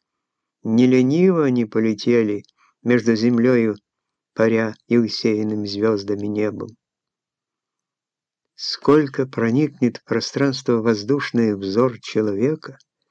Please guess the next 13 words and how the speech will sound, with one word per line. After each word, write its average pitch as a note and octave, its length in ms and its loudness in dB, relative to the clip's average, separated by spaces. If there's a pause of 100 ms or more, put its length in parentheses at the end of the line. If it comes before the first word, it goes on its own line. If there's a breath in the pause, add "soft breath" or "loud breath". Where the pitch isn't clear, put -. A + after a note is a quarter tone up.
(680 soft breath)
вдаль A#2+ 520 0
винно-черного C3+ 1040 2
моря, B2+ 340 2
глядящего A2+ 760 -2
с - 180 -12
вышки C3+ 440 -2
дозорной, A#2 760 -6 (840 soft breath)
столько C#3+ 600 0
захватят C#3 720 -2
прыжков C#3 640 0
громкорущие B2+ 1300 0
кони C3+ 680 0 (680)
бессмертных. - 1160 -4